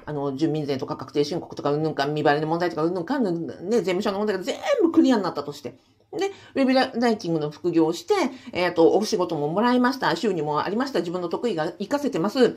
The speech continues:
ていうなった時に、すべてね、計算の思い通りになりましたってなった時に、計算のこの将来に向けて、えー、公務員の給与、スキルだけで今後生きていくことの不安は解消されるんですか？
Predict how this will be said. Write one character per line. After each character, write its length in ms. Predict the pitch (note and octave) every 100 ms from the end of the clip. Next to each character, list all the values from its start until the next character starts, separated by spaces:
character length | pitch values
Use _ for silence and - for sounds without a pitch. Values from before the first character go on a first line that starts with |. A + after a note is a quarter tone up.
| - _ _ _ _ _ _
て 80 | G4
い 80 | G4
う 120 | F#4+
な 80 | B4
っ 80 | -
た 120 | F4
時 240 | G#4+ D#3+
に、 320 | D3 D#3+ A#2 - _ _ _ _ _ _ _ _ _ _ _ -
す 100 | G4+
べ 80 | -
て 120 | D#3+
ね、 180 | - - -
計 140 | C#4+ C4+
算 160 | C4
の 80 | A#3
思 160 | A#3 E4
い 60 |
通 40 | D#4+ E4+
り 80 | G#3
に 40 |
な 100 | D#3
り 80 | G3+
ま 100 | E4
し 60 | F4
た 80 | G3+
っ 40 |
て 60 | E3
な 120 | G#3
っ 20 |
た 80 | E3
時 180 | - D#3
に、 320 | F3+ D3+ - _ -
計 180 | C4 D#4
算 220 | E4 E4+
の 160 | G4 A#3
こ 140 | G#3+
の 260 | G3+ F#3+ -
将 300 | - G4+ G#4+
来 200 | D4+ F3
に 100 | D3+
向 120 | D3+
け 120 | D#3+ F3
て、 240 | F3 - _ -
え 120 | F3
ー、 60 |
公 120 | - F#4
務 180 | G#4
員 80 | A#3+
の 80 | E3
給 220 | E3 A3+
与、 160 | C3 G#2+
ス 120 | -
キ 100 | -
ル 80 | E4
だ 120 | F3
け 100 | C4
で 80 | D3+
今 240 | - E4 F#4
後 100 | -
生 120 | E4+
き 80 | -
て 140 | D#4+
い 80 | -
く 40 |
こ 180 | - G#3
と 240 | F#3+ D#3
の 160 | F3+ B3
不 220 | - G#3
安 160 | D4+ F4
は 260 | G#4+ - -
解 200 | C4+ E4
消 200 | - G#4+
さ 160 | - C#4
れ 100 | A4+
る 140 | G4
ん 20 |
で 80 | C3
す 80 | -
か？ 140 | -